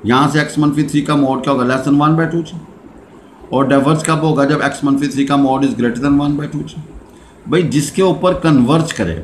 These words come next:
भाई, जिसके ऊपर क्या करें जी? कन्वर्ज absolutely जी इस वैल्यू के ऊपर, लिहाजा radius of convergence होगा one by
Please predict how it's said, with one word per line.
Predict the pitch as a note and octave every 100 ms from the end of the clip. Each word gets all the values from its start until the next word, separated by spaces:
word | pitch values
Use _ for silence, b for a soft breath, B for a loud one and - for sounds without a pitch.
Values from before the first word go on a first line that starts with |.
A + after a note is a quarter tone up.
| F2+
भाई, | G#2
जिसके | A2+ A#2 C#3
ऊपर | C3 C#3
क्या | C#3+ C#3
करें | C3+ C#3
जी? |
कन्वर्ज | C#3 A#2+ B2+ C3+ A#2+
absolutely | A2 - A#2+ B2 B2
जी | C#3
इस | C#3
वैल्यू | A#2+ A2
के | G2+ F#2+
ऊपर, | D#2 E2 - - B B B B B - A2+
लिहाजा | C3 C3+ D3 D#3+
radius | B2+ C3+ D3+
of | D#3+ D3+
convergence | C3+ C3 C3 D3 C#3
होगा | - C3+
one | A#2 B2+
by | A2